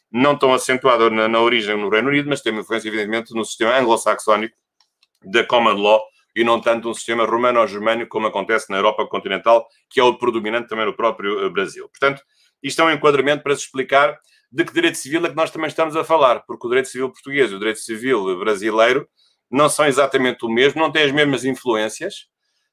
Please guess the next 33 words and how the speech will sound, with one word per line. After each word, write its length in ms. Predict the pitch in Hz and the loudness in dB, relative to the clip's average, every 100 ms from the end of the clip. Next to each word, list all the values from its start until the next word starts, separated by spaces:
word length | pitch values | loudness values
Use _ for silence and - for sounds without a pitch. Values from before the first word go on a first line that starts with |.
| _ | _
eh, 480 | 131 131 135 131 127 | 0 2 2 2 -2
e, 440 | 131 120 120 117 131 | -4 -4 -4 -2 0
e 60 | |
há 60 | 147 | 0
todo 240 | 156 147 | 0 -4
um 140 | 147 135 | -4 -2
passado 480 | 143 - 151 131 | -2 2 4 4
também, 340 | 139 139 139 143 | 0 0 0 0
em 60 | |
parte, 440 | 131 147 120 - 101 | 2 2 2 -2 -14
colonial 640 | - 127 127 135 143 123 101 | -10 -4 -4 0 4 4 2
do 140 | 104 | -4
Brasil, 600 | 107 123 107 135 175 202 _ _ _ _ _ | -2 -2 -2 -2 -2 -2 _ _ _ _ _
eh, 300 | 135 135 131 | 0 0 -2
e 120 | 143 | -6
depois 400 | 117 - 170 127 | -10 0 2 2
de, 100 | 107 | -2
de, 160 | 107 120 | -6 -8
de, 680 | 113 120 120 117 113 107 98 | -2 0 2 0 -2 -6 -10
de 100 | 101 | 0
alcançada 440 | 123 123 139 139 135 | 0 0 0 2 2
a 40 | |
independência, 520 | 135 135 131 202 - | 0 0 0 0 -2
aliás, 180 | 104 101 | -2 -2
no 80 | 104 | -2
próximo 340 | 113 107 113 113 | -2 -2 -4 -4
ano 280 | 107 101 | -4 -10
o 40 | 98 | -6
Brasil, 680 | 104 95 113 104 98 95 95 | -6 -4 -4 -4 -6 -6 -2
eh, 40 | |
vai 180 | 117 113 | -2 -2
comemorar 360 | - 120 120 - | -6 0 2 0
precisamente, 680 | - 107 113 120 104 - | -6 -6 -2 0 -2 -4